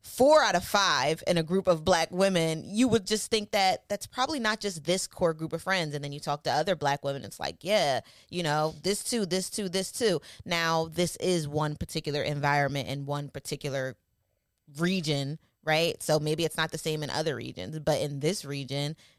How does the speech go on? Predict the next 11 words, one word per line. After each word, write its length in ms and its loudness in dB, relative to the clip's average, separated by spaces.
yeah, 400 2
like 200 -2
you 80 -8
said, 320 0
it's 120 -10
kind 280 -2
of, 160 -4
it's 200 -8
not 320 0
just 320 -2
me. 480 -6